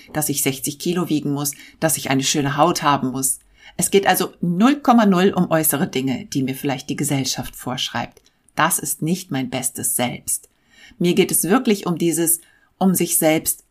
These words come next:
wissen, um das Selbst kennenzulernen, um das Selbst schätzen, um das Selbst mitfühlen, um das Selbst akzeptieren. Also um das, ja, um die Entwicklung unseres Selbst.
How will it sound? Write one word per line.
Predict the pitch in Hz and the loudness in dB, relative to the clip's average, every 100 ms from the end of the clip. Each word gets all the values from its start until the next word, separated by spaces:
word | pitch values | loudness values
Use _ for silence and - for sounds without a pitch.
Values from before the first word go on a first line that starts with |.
| - | -4
wissen, | 151 170 - 131 123 _ _ - - | 0 2 2 0 -6 _ _ -20 -6
um | 175 | -2
das | 165 156 | 0 0
Selbst | 151 160 170 - - | 2 2 0 -2 -2
kennenzulernen, | 220 202 156 - 131 127 - - - _ | 2 2 2 -2 -4 -6 -8 -10 -12 _
um | 175 170 | -4 -2
das | 170 - | -2 2
Selbst | 165 170 - - _ | 2 2 -2 -6 _
schätzen, | - - 208 180 - - 123 123 - - - | -6 -2 0 0 0 0 -2 -6 -12 -12 0
um | 185 | 0
das | 175 175 | 2 0
Selbst | 170 170 170 - _ - | 0 -2 -4 -8 _ -2
mitfühlen, | 208 208 - - 147 127 123 123 - _ _ _ - | 0 0 -6 -2 0 2 0 -2 -8 _ _ _ -4
um | 185 | -2
das | 190 190 | 0 0
Selbst | 175 175 175 - - | 2 2 0 -6 -8
akzeptieren. | 196 - 208 196 - 226 214 240 127 - - _ _ - | -8 -6 -6 -6 0 2 4 4 0 -6 -12 _ _ -10
Also | 156 156 - | -6 -6 0
um | 196 | 2
das, | 202 196 190 - _ _ _ _ _ _ _ | 4 2 0 -6 _ _ _ _ _ _ _
ja, | 127 135 | 2 2
um | - 175 | 2 0
die | - | 0
Entwicklung | 214 - 262 247 185 - | 0 2 0 2 -2 -2
unseres | - 180 170 156 151 | -2 0 -2 -2 -2
Selbst. | - 127 - - - | -2 -4 -6 -10 -10